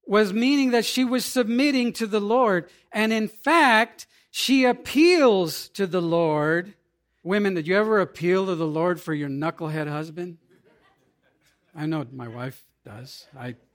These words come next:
tell her, "Please, I'm a knucklehead." Deborah, what was that definition about the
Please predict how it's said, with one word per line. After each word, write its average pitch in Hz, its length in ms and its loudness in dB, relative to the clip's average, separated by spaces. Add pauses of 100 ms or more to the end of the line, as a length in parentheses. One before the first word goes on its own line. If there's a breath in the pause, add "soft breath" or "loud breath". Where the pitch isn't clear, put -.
(120)
tell 156 240 -4
her, 113 180 -12 (300 soft breath)
"Please, 139 580 -8 (180)
I'm 147 220 -6
a 127 40 -8
knucklehead." 123 580 -6 (200)
Deborah, 165 320 -4
what 165 140 -6
was 185 140 -8
that 165 180 -8
definition 156 600 -8
about 135 360 -10
the 127 320 -16